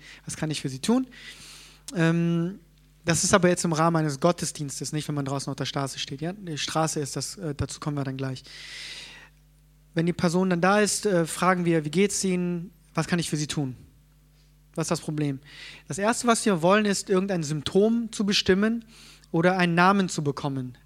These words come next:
Deswegen, weil wir wissen, dass der Name von Jesus Christus über allen anderen Namen ist und wir dann eine, wir die Krankheit oder ein Symptom ganz konkret ansprechen können. Ja, ihr wisst, wir sollen zum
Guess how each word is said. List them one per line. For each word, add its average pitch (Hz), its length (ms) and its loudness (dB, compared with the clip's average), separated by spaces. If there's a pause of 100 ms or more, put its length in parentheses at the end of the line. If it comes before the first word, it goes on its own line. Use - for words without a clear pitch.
Deswegen, 190 640 4
weil 175 120 2
wir 156 140 0
wissen, 160 280 -2
dass 175 140 -2
der 175 100 -2
Name 151 300 -2
von 175 160 -4
Jesus 160 240 -4
Christus - 380 -6
über 214 240 4
allen 156 200 2
anderen 147 280 -6
Namen 143 280 0
ist 220 260 -4 (320)
und 143 140 -4
wir 175 160 4
dann 175 200 2
eine, 160 520 -2
wir 151 100 -2
die 147 120 -6
Krankheit 185 640 0
oder 147 420 -2
ein 143 140 -6
Symptom 156 440 -4 (240)
ganz 175 180 -4
konkret 160 380 -4
ansprechen 160 480 -4
können. 131 260 -6 (2750)
Ja, 180 200 0
ihr 160 180 0
wisst, 202 240 2
wir 175 60 2
sollen 170 200 2
zum 151 300 -4